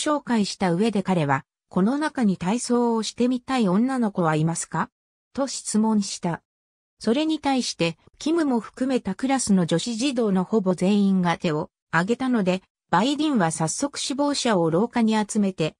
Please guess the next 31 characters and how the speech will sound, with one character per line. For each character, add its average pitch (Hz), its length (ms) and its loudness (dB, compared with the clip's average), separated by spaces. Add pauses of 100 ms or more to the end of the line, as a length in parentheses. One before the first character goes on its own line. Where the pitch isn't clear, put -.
(160)
入 208 240 0
学 294 260 -4
試 - 100 -6
験 269 280 0
を 185 60 0
始 160 260 -4
め 156 100 -4
た。 - 240 -10 (540)
彼 294 260 0
は、 175 260 2 (220)
あ 175 120 0
ら 226 120 2
か 285 140 -2
じ 269 120 -4
め 269 120 -2
小 294 240 0
学 311 240 -2
校 208 200 0
の 175 120 0
教 247 240 0
師 202 160 -2
に 165 160 0
連 180 180 2
絡 247 240 -2
を 226 100 -2
取 175 260 -4
り、 - 80 -10 (200)
授 180 160 -2
業 269 220 0
中 262 260 -2
に 233 240 0